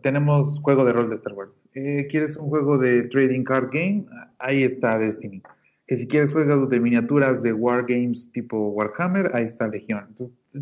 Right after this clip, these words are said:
está sacando de todos los flancos y pues está padre, la verdad es que disfrutamos Star Wars y, y, pues, po-, tener la posibilidad de jugarlo, de, de explotar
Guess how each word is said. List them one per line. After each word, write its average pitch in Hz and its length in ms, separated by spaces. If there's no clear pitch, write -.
está 151 240
sacando 147 540
de 127 100
todos 147 320
los 117 180
flancos 135 460
y 123 80
pues 120 160
está 185 160
padre, 165 400
la 107 80
verdad 110 300
es 143 100
que 107 320
disfrutamos 117 540
Star 120 240
Wars 120 440
y, 98 260
y, 120 120
pues, 110 420
po-, 104 300
tener 107 240
la 131 120
posibilidad 107 460
de 120 80
jugarlo, 113 760
de, 98 480
de 104 80
explotar 110 800